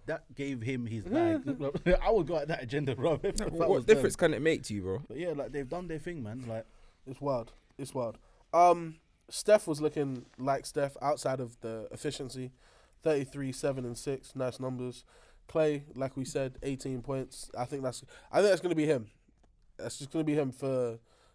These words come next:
Speaker 2: for however long he feels like playing basketball. That's gonna be him. Jordan Poole had twelve. Not great, but, you know, uh, first game of the season. Um, Wiggins gave you twenty, which I think that's a, that's a nice look as well. If you can get,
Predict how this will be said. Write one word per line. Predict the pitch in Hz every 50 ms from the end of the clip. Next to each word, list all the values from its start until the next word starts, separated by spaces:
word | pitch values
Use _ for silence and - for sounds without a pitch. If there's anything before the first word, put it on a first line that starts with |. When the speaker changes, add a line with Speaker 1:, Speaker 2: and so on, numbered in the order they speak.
| _
Speaker 2:
for | _ - 143 135 131 127 117 120
however | 127 139 143 151 147 143 143
long | 139 139 131 131
he | 139 127
feels | 120 - 135 127 127 117
like | 120 113 -
playing | 131 127 123 120 113
basketball. | 113 110 - - 113
That's | 110 120 117
gonna | - 123 117
be | 117
him. | 120 120 113 113 113 - _ _ _ _ _ _ _ _
Jordan | - 165 165 160
Poole | 143 160 151 143
had | 127 123
twelve. | - - 143 131 127 123 120 135
Not | 156 151 92 107
great, | - 131 120 117 113 - -
but, | - 110 101 - -
you | - 120
know, | 117 113 110 104 104 _ _ _ _ _ _ _ _ _ -
uh, | 113 113 110 110 107 98 -
first | - - 147 135 - -
game | 123 120
of | 117
the | 113
season. | - 135 127 117 117 117 117 123 _ _ _ _ _ _ _ -
Um, | 113 123 123 123 123 120 120 123
Wiggins | 139 180 226 262 269 214
gave | 170 233 240 220
you | 208 196
twenty, | - 233 233 220 139 110
which | 107 110 113 -
I | 135 127
think | - 151 139 127 - - _ _ _
that's | - 127 - -
a, | 131
that's | 120 139 139 -
a | 147 135
nice | 135 131 127
look | 135 135 131
as | 143 127
well. | 135 131 117 - - - - - _ _ -
If | - 156 147
you | 190 240 262
can | - 240 196 175
get, | 147 175 180 160 -